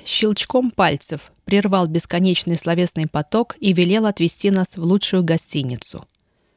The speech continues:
«А к вам, господин, у меня большие вопросы». Начальник магической стражи сутулился и затравленно кивнул.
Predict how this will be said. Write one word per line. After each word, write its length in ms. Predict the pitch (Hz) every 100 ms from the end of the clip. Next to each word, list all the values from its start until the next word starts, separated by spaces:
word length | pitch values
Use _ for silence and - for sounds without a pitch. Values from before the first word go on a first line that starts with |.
| _ _ _ _ -
«А 100 | -
к 120 | -
вам, 260 | 190 285 247
господин, 640 | 175 - 151 156 160 160
у 40 |
меня 300 | 175 185 220
большие 480 | 240 220 220 - 240
вопросы». 720 | 214 208 214 196 139 - 160 - _ _ _ _ -
Начальник 500 | 143 - 196 202 190
магической 560 | 180 175 202 196 - 185
стражи 520 | - 202 220 214 240
сутулился 880 | - - 185 - 233 240 240 - 269
и 160 | 247
затравленно 580 | 208 208 - 220 220 214
кивнул. 540 | 208 214 185 170 143